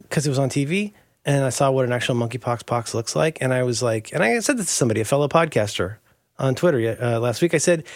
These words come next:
uh, I said to Lizzie O'Leary, I said, "Lizzie, I do not want monkeypox." That's a very strong feeling that I have. I do not want monkeypox. Now, wrapped up in that, I also don't wanna see monkeypox. Today,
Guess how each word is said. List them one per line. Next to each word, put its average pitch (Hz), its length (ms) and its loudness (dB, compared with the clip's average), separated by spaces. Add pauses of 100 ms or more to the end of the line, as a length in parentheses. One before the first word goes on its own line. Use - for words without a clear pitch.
(240)
uh, 156 60 0
I 147 100 2
said 175 160 2
to 180 60 2
Lizzie 190 240 4
O'Leary, 190 280 4
I 147 60 2
said, 165 220 2
"Lizzie, 247 360 0 (600)
I 349 40 6
do 339 120 6
not 330 160 4
want 320 180 2
monkeypox." - 680 0 (760)
That's 247 240 4
a 240 40 2
very 254 180 6
strong 240 220 6
feeling 262 260 4
that 135 100 4
I - 20 4
have. 113 180 2
I 139 80 4
do 131 140 2
not 113 140 0
want 185 180 2
monkeypox. - 580 -4 (240)
Now, 233 200 4 (400)
wrapped 208 260 6
up 214 140 4
in 156 60 2
that, 123 120 2
I 135 60 2
also 131 160 0
don't 104 160 -2
wanna 104 100 -8
see - 160 -2
monkeypox. 180 540 -2
Today, 240 420 0